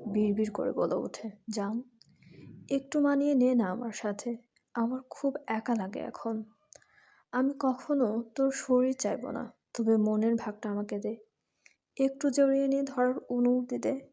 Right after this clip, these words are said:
একটু জড়িয়ে ধরার অনুমতি দে, একটু ভালোবাসি বলার সুযোগ দে, দে না জান।"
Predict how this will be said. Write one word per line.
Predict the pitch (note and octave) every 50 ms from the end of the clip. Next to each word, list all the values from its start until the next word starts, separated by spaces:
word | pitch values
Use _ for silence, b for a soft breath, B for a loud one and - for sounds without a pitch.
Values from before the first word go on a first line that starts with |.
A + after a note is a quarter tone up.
| _ _ _ _ _ _ _ _ _ _ _ _ _ _ _ _ _ _ _ _ _ _ _ - -
একটু | B3 A#3+ - - C4+
জড়িয়ে | A#3 - B3+ A#3+ A#3+ B3 B3+ C4
ধরার | B3+ - - C4 B3+ B3+ B3+ B3+
অনুমতি | B3 B3 B3 B3 B3+ B3 B3 B3
দে, | B3 B3 B3 C4+ C4 - _ _ _ _ _ _ _ _ -
একটু | B3+ B3 B3 - - C4+
ভালোবাসি | A#3+ - A3+ G3+ - - - - G3+ - - A3
বলার | G#3+ G#3+ G#3 G#3 G#3+ A3
সুযোগ | A3 - - A#3+ A3 A#3 A#3 A#3 -
দে, | A3 A#3 A#3+ A#3 - _ _ _ _ _ - A#3
দে | G#3+ G3+ A#3+ A#3 A#3+
না | B3 B3 G#3
জান।" | G3 - G#3 G#3+ A#3 A#3 - -